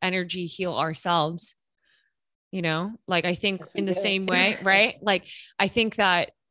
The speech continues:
Speaker 1: yeah, you don't wanna be healing someone's physical body unless you're a doctor.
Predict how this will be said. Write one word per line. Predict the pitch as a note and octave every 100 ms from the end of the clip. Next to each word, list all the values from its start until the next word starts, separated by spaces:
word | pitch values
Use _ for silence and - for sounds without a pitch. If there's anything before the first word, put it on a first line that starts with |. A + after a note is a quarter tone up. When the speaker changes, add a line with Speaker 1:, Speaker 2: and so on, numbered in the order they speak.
| _ _ _ -
Speaker 1:
yeah, | G#3+ B3 F#3 - _ _ -
you | G3 A#3+
don't | B3
wanna | A3+ A3
be | G3+ G3+ G3 F#3 -
healing | - - A#3+ G#3+ G3
someone's | G3 G3 F3+
physical | - E3 F3
body | F3 E3+ E3
unless | E3 D#3+ -
you're | E3+ D#3
a |
doctor. | F#3 C4 - D#3+ A#2+